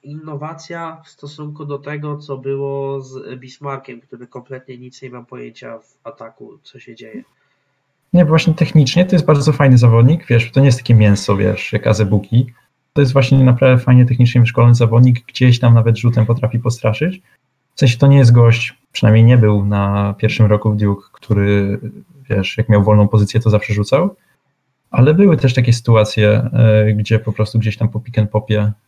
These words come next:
Speaker 2: e, potrafił sobie stopu trójeczkę rzucić na luzie i to wszystko płynnie wyglądało, więc, e, jestem bardzo ciekawy, bo to jest taki trochę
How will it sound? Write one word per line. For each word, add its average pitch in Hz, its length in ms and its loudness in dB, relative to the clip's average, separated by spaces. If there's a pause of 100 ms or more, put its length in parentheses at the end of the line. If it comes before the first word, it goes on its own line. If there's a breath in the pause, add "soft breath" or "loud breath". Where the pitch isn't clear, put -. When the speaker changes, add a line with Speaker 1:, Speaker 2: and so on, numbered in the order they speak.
(140)
Speaker 2:
e, 107 640 -4
potrafił 110 400 -4
sobie 104 220 -4
stopu 107 460 -4 (140)
trójeczkę 110 400 -4
rzucić 107 360 -6
na 110 80 0
luzie 104 340 -2 (480 soft breath)
i 117 120 -2
to 110 400 0
wszystko 117 300 -6
płynnie 110 280 0
wyglądało, 104 580 -2
więc, 107 420 -6 (100)
e, 107 320 -2 (200)
jestem 117 280 -2
bardzo 117 200 2
ciekawy, 123 360 -4
bo 156 120 -6
to - 100 -12
jest 147 140 -8
taki 143 220 -10
trochę 151 460 -8